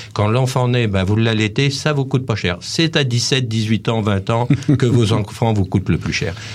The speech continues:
Donc, vous voyez, c'est toute la remise en question de tous ces dogmes-là pour dire création d'entreprise. Et je parle bien de création d'entreprise et pas qu'une fois que l'entreprise est créée,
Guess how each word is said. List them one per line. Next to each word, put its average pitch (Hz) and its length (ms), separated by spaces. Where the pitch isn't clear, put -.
Donc, 117 160
vous 120 40
voyez, 143 260
c'est 147 160
toute 185 420
la 127 140
remise 143 420
en 131 100
question 127 400
de 110 120
tous 143 200
ces 123 200
dogmes-là 117 640
pour 113 180
dire 117 220
création 131 640
d'entreprise. 98 500
Et 120 80
je 98 120
parle 110 220
bien 131 200
de 107 160
création 127 640
d'entreprise 110 560
et 104 40
pas 120 120
qu'une 107 220
fois 110 240
que - 240
l'entreprise 95 500
est 87 60
créée, 107 420